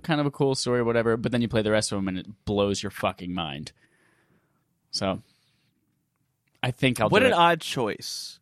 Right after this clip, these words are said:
Speaker 1: I
Speaker 2: Maybe
Speaker 1: know,
Speaker 2: that's why they
Speaker 1: right?
Speaker 2: have that, like, plea at the end of the credits to please, please play the multiple different runs of the game.
Speaker 1: Right.
Speaker 2: Please do that because we put a lot of work into it, and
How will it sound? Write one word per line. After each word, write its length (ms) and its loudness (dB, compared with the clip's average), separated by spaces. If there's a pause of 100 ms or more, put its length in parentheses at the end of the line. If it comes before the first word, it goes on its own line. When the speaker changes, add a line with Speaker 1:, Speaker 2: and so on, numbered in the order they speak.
(140)
Speaker 1:
I 140 2
Speaker 2:
Maybe 40 8
Speaker 1:
know, 140 8
Speaker 2:
that's 160 4
why 60 6
they 80 6
Speaker 1:
right? 40 4
Speaker 2:
have 220 4
that, 180 4
like, 400 2 (280)
plea 400 -2
at 100 -2
the 160 -2
end 180 2
of 60 -2
the 60 -2
credits 360 0
to 100 -8
please, 520 -4 (240)
please 340 -2
play 280 2
the 100 0
multiple 580 -4 (580)
different 420 0
runs 260 4
of 80 -2
the 80 -4
game. 440 -4
Speaker 1:
Right. 360 0 (640)
Speaker 2:
Please 260 -2
do 160 -2
that 240 -2
because 200 -10
we 40 -4
put 140 -4
a 20 0
lot 140 4
of 80 0
work 180 0
into 240 -6
it, 140 -4
and 240 -6